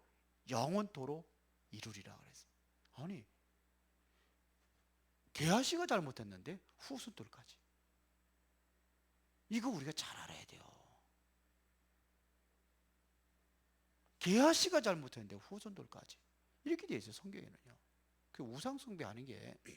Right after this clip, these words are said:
<clears throat> 내가 예수 잘 믿고 신앙생활 잘 하는데도 불구하고 이거를 모르면은 내가 그대로 당하는 거예요.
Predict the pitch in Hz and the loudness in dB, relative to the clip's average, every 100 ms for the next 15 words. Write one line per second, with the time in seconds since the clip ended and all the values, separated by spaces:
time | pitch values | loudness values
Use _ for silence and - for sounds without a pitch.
0 | _ - - - - - - _ - - | _ -20 -20 -10 -6 -6 -8 _ -20 -20
1 | _ - 135 135 127 127 - - 147 143 | _ -8 -6 -6 -6 -10 -10 -10 -10 -12
2 | - 120 120 - 160 127 120 - - - | -10 -10 -8 -8 -10 -10 -12 -12 -12 -10
3 | 202 226 123 117 120 117 110 - 139 - | -8 -8 -10 -10 -16 -12 -12 -12 -16 -18
4 | - - 214 214 359 311 165 165 131 127 | -20 -4 -2 2 2 2 0 -2 -2 -6
5 | 220 - - 165 185 285 277 285 - - | -10 -12 0 4 4 2 -2 -8 -10 -16
6 | - - - - | -18 -20 -20 -20